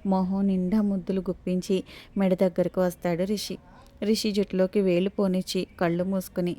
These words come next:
రిషికి సహకరిస్తున్న వసు ఆ మూసిన కళ్ళ మాటున ఏవేవో జ్ఞాపకాలు.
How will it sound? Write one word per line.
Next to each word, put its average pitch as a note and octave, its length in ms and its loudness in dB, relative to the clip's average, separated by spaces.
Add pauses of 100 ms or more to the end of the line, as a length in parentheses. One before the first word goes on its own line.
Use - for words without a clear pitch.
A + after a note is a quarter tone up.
రిషికి F#3+ 360 -2
సహకరిస్తున్న F#3 1200 0
వసు F3 600 0 (480)
ఆ G#3 160 6
మూసిన G3+ 480 2
కళ్ళ G#3+ 280 2
మాటున G#3 600 2 (100)
ఏవేవో G3 600 2
జ్ఞాపకాలు. G3 800 2